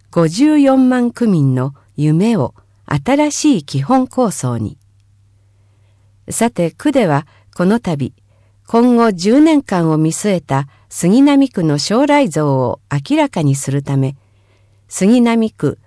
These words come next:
基本構想審議会を設置し、その検討に着手いたしました。新たな基本構想は、区民の誰もが共有できる目標として策定してまいります。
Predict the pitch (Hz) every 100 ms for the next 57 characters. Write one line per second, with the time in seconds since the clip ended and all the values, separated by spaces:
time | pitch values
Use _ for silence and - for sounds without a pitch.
0 | _ - 180 185 311 311 - 302 233 -
1 | 147 123 - _ _ _ - - 285 311
2 | 302 - 190 170 220 - 139 - 135 -
3 | 120 _ _ _ _ _ _ _ - -
4 | 147 254 - 254 247 240 233 226 - -
5 | 285 294 - 151 127 143 139 131 131 135
6 | - - _ _ _ _ _ _ _ _
7 | _ _ _ _ - - 294 294 226 185
8 | 175 170 180 226 220 226 196 - 139 135
9 | 143 _ _ _ _ - 262 254 202 180
10 | 175 208 320 285 214 175 139 - 202 247
11 | 247 233 233 - 285 180 143 143 208 226
12 | 208 208 202 - 185 - _ - - 139
13 | - 196 196 - - 165 151 147 135 135
14 | 139 -